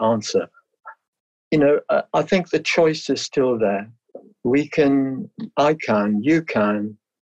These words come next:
um, we can choose, uh, what we think about.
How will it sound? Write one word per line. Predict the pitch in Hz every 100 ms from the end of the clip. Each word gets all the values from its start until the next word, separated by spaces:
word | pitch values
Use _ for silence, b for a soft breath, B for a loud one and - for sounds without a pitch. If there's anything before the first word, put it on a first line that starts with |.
| _ _ _ _ _ _ _
um, | 113 113 110 110 113 - -
we | 165 160
can | 165
choose, | 160 - 190 175 113 87 - - - - _ _
uh, | 127 120 117 117 -
what | 139 151 -
we | 143 143 135 147 - - - -
think | 170 170
about. | 135 110 95 -